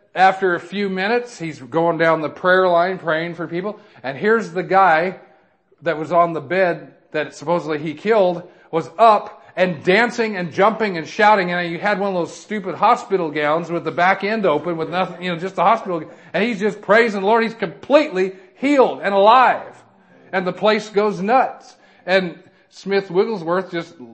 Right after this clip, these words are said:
looked like, acted like it was totally normal. So God is stretching us and calling us to go beyond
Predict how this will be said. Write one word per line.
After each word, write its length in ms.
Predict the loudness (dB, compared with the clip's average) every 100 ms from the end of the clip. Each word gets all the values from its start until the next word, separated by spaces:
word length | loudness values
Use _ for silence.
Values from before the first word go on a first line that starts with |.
| _ _ _ -14
looked 320 | -12 -10 -4
like, 260 | -4 -6 -14 -14 -6
acted 320 | -6 -6 -4
like 240 | -4 -6
it 60 | -12
was 140 | -14 -18 _ -18
totally 380 | -14 -10 -8
normal. 500 | -8 -8 -10 -14 -20 _ _ _ _ _ _ _
So 180 | -6 -6
God 720 | 0 4 6 8 6 4 0 -12 -20 _ -6
is 320 | -4 -2 -6 _ _ _ _ _ -20 -20 -20 _ _
stretching 720 | -20 -12 0 2 2 -2 -4
us 200 | -4 -4
and 160 | -8 -12
calling 800 | -12 4 6 8 8 6 2 -2
us 440 | 0 0 0 -6 -20 _ -2
to 120 | 0
go 260 | 4 4 4
beyond 960 | 0 -2 0 4 6 8 6 2